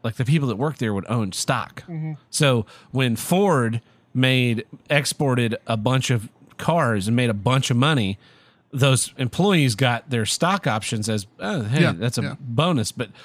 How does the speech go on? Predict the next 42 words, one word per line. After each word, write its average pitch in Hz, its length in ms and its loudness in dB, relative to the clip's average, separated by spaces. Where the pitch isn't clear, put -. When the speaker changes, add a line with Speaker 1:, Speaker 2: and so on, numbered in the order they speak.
Speaker 1:
they've 147 140 2
totally 233 260 2
gotten 156 280 2
rid 175 140 2
of 139 100 0
that 117 220 0
for 135 80 -4
the 120 100 2
Speaker 2:
Yep. 170 100 2
Speaker 1:
co-, 147 200 -2
the 131 140 -2
average 123 340 0
man. 120 360 -4
Speaker 2:
Yeah. 151 200 -10
Speaker 1:
Now 143 140 2
you 170 160 4
gotta 143 180 2
go 127 180 0
buy 131 380 2
the 107 120 -6
stock. 104 420 -6
You 135 80 0
don't 113 240 -4
get 147 260 0
the 117 80 -4
stock 98 400 -2
for 131 140 -2
being 120 280 0
a 107 60 -4
part 127 260 -4
of 98 60 -6
the 92 80 -8
team. 120 480 -2
Speaker 2:
Yeah. 170 300 2
Speaker 1:
Because 143 220 2
it's 131 100 -2
not 175 160 2
about 156 260 -2
team 202 240 0
anymore. 107 320 -2
It's 101 80 -8
about 113 320 -2